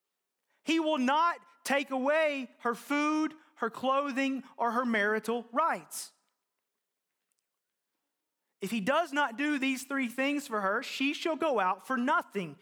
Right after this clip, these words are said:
without payment of money. So what's being said?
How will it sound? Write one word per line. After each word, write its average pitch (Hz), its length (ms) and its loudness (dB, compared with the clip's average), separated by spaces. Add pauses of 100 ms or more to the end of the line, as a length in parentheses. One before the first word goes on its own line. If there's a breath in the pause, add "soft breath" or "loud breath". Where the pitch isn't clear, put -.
(180 soft breath)
without 226 400 0
payment 254 540 0 (460 loud breath)
of 240 360 2 (280 soft breath)
money. 214 400 0
So - 180 0
what's 285 280 0
being 277 280 2
said? 226 460 0